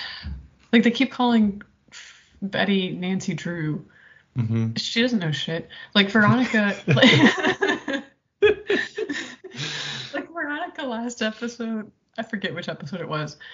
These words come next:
Speaker 1: but when she was, like, looking through, like, her, the files and she's like, "Ah, the Blossom file." It could have been that
Speaker 2: Yeah.
Speaker 1: she was, like, a pre-law student or something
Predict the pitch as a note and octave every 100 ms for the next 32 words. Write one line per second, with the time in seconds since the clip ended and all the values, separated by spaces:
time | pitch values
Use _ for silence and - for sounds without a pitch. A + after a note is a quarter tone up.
0 | - G#3 A3 A3+ A#3 A#3 G#3+ G#3 G#3+ A3+
1 | G#3 - F#3+ F#3+ F3 - F3 - _ -
2 | F3+ - D3 E3+ F3 F#3 F#3 F#3 F3 E3
3 | G#3+ B3 E3+ D#3+ E3+ B3 - D#3+ E3+ F3
4 | E3+ E3 - - - - G#3 G#3 B3+ B3+
5 | A#3 A3 A3+ G#3+ G3+ G3 F#3 - G#3 G#3
6 | F#3+ E3 D#3 - D#3+ E3 E3 D#3 D#3+ E3
7 | - D#3+ D#3+ E3